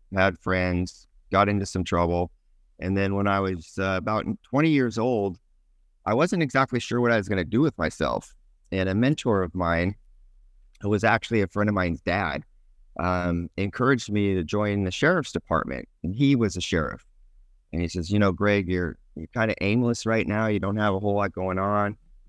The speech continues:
And I needed a job. And so he suggested I apply for the sheriff's department.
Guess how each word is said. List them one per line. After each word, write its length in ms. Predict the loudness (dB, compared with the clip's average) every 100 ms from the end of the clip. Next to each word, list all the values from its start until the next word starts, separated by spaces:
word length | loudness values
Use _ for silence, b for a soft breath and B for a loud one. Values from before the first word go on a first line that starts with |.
| -4
And 80 | 0
I 100 | 2
needed 320 | 2 0 -2
a 80 | -2
job. 460 | 0 0 0 -6 -12 _ _
And 200 | -4 -4
so 640 | -4 0 2 2 0 -2 -4 -6
he 140 | -4
suggested 600 | -2 -2 2 0 2 -2
I 80 | 0
apply 400 | 0 -2 0 -2
for 100 | -2
the 80 | -6
sheriff's 300 | 0 -2 -2
department. 420 | -4 -2 0 -2